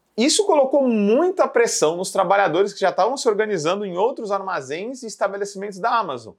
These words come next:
Especialmente esse armazém que a gente tá celebrando aqui hoje, o de Staten Island, lá em Nova York, que inclusive é maior que esse do Alabama.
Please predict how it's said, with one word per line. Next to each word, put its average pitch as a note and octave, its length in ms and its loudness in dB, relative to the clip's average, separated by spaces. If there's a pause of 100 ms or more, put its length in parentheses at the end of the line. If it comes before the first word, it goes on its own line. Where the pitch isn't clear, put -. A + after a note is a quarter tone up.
(400)
Especialmente B3 1000 -4 (140)
esse B3 220 -2
armazém C4+ 440 0
que C#4 60 -6
a - 20 -6
gente D4 200 -8
tá - 140 -4
celebrando A#3 600 -2
aqui F3+ 200 -6
hoje, G#2 320 -4
o D3+ 140 -6
de F3+ 260 -8
Staten A#3 520 -4 (440)
Island, A3+ 360 -2 (460)
lá G3+ 260 2
em C4 60 -2
Nova A#3+ 280 0
York, F#3 360 0 (560)
que A3 120 -4
inclusive B3 760 -2
é F#3+ 120 0
maior A3+ 500 2
que - 160 -4
esse E3 300 0
do F3 140 -4
Alabama. D#3 600 2